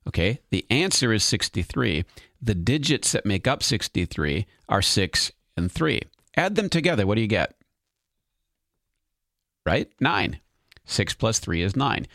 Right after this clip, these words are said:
All right, nine times five is forty-five. Four and five are the digits. Add four and five together.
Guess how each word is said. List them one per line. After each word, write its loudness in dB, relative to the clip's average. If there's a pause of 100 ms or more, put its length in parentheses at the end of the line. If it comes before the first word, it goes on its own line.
(160)
All 4
right, 2 (220)
nine 2
times 0
five 0 (340)
is 2
forty-five. 0 (800)
Four 0
and 0
five 2
are 2
the -2
digits. 0 (500)
Add 0
four 0
and -2
five 0
together. -2